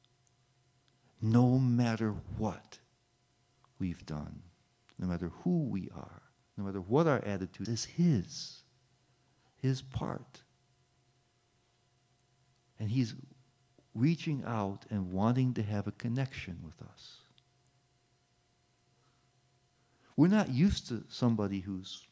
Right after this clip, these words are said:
way above us doing that. So we presume that we,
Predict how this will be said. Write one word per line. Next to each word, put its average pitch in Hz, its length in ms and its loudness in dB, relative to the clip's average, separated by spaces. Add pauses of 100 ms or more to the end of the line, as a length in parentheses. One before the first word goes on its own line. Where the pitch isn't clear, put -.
(320)
way 104 240 2
above 98 440 -2
us - 440 -12 (1160)
doing 87 300 -4
that. 107 240 -6 (1200)
So - 140 -4
we 127 180 2
presume 131 640 4
that 90 140 -10
we, 98 160 -4